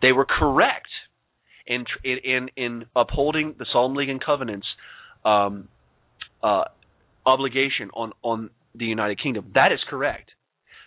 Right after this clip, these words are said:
The way they went about it with Charles the Second, that was a mistake. That was a mistake.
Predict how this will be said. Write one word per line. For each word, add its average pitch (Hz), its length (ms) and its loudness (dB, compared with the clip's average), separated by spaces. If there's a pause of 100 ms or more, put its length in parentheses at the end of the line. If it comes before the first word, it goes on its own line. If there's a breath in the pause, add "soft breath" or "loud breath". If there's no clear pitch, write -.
(100 loud breath)
The 120 80 -8
way 127 280 0
they 151 100 2
went 131 200 -2
about 165 440 4
it - 140 -10 (800)
with 110 120 -16
Charles - 300 -4
the - 220 -4
Second, 131 240 -6 (340)
that 117 120 -8
was 113 140 -18
a 107 40 -20
mistake. - 360 -20 (680)
That 107 120 -16
was 104 100 -20
a 107 40 -20
mistake. 98 280 -20